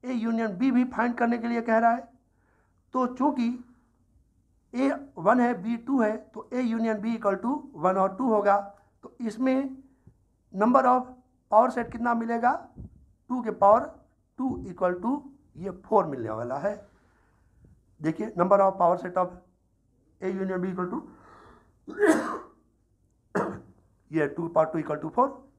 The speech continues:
ठीक, तो P A union B equal to क्या होगा, दो एलिमेंट होने के कारण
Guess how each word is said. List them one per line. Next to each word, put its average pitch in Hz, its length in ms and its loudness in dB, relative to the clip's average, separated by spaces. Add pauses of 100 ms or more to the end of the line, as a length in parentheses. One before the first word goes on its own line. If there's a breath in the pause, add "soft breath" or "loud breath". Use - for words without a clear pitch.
(760)
ठीक, - 260 -14 (600 soft breath)
तो 214 260 0
P 254 120 2 (520)
A 254 140 -2
union 240 320 0
B 247 140 0
equal 226 200 -2
to 233 80 -6
क्या 233 120 4
होगा, 233 320 2 (840)
दो 247 180 4
एलिमेंट 233 380 0
होने 214 200 0
के 220 160 -6
कारण 214 320 2